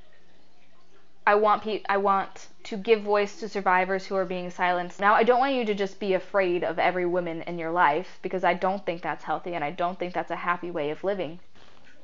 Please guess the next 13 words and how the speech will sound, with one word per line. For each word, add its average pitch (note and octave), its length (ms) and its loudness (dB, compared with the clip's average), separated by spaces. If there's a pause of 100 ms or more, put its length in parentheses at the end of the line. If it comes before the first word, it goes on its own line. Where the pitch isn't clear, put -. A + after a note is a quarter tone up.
(140)
Maybe F4+ 220 10
I F4 100 12
could E4+ 120 -2
talk D4+ 180 8
about C4+ 220 4
that B3+ 180 6
at - 160 -4
some F#3 140 -10
point. F3+ 140 -6
How C#4 280 10
to D4+ 60 4
be D4 140 6
smart G#3+ 600 4